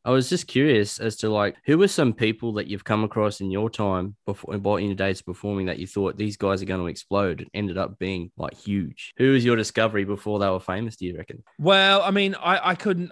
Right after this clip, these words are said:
Speaker 2: I wouldn't say that I discovered anyone in the sense that I, I mean, you see people on the up and you go, "Oh, damn, they're good,"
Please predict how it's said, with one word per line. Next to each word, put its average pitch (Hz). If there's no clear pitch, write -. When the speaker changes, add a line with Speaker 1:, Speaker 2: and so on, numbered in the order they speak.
Speaker 2:
I 180
wouldn't 214
say 190
that 151
I 139
discovered 151
anyone 135
in 131
the 127
sense 131
that 135
I, 135
I -
mean, 160
you 156
see 214
people 156
on 131
the 123
up 123
and 120
you 117
go, 113
"Oh, 110
damn, 107
they're 107
good," 101